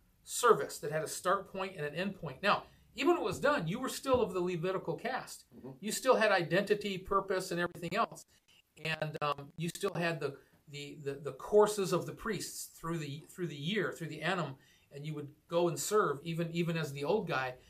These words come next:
Speaker 1: but the burden was on the, this twenty, twenty-five year, you know, service orientation.
Speaker 2: Right.
Speaker 1: So,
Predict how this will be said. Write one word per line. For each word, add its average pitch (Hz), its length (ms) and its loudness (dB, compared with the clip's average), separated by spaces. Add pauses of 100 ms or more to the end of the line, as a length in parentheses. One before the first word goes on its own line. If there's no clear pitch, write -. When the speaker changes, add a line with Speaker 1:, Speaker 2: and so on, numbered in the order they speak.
(220)
Speaker 1:
but 156 200 -6
the 160 60 -8
burden 180 460 2
was 139 180 -2
on 143 380 -4 (640)
the, 139 240 -12
this 139 240 -4
twenty, 160 300 -6
twenty-five 143 600 -4
year, 135 360 -6
you 135 80 -8
know, 131 100 -8
service 214 500 2
orientation. 131 540 -6
Speaker 2:
Right. - 100 -8
Speaker 1:
So, 170 180 -4